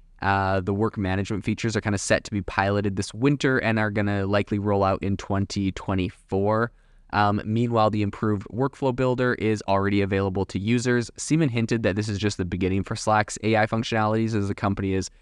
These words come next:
you know, also exploring additional use cases and features that might be introduced later.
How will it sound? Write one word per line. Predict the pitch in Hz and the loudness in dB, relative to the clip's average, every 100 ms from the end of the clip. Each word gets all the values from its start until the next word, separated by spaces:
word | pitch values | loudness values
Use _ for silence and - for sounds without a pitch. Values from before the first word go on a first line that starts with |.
| _ | _
you | 107 | -2
know, | 104 | 2
also | 101 107 107 | 2 2 0
exploring | - - 104 101 | -2 -2 0 0
additional | 95 95 - 98 | 0 -2 -2 -2
use | 98 101 | -2 -2
cases | - 107 104 | -2 -2 0
and | 98 90 | -2 -2
features | 104 - 107 | -2 0 -2
that | - 82 | 0 0
might | 98 | 0
be | 101 | 0
introduced | - 101 101 87 - | -4 -4 -6 -6 -4
later. | 117 151 185 | 0 2 2